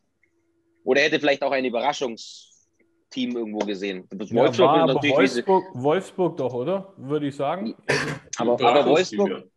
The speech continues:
Speaker 1: also Wolfsburg muss ich aber auch sagen, die haben zwar eine, schon auch Überraschungsteam, aber die haben auch in der Saison schon,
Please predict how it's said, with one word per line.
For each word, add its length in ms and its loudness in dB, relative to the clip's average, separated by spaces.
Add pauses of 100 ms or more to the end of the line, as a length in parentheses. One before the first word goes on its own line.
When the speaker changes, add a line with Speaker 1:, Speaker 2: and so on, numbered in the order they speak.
(380)
Speaker 1:
also 260 -2
Wolfsburg 320 -4
muss 180 -6
ich 80 -4
aber 200 -6
auch 160 -8
sagen, 340 -4
die 80 -6
haben 120 -8
zwar 140 -10
eine, 500 -8
schon 260 0
auch 220 0
Überraschungsteam, 800 -4
aber 240 0
die 100 0
haben 100 -2
auch 140 -2
in 80 -4
der 120 -2
Saison 320 -4
schon, 460 -6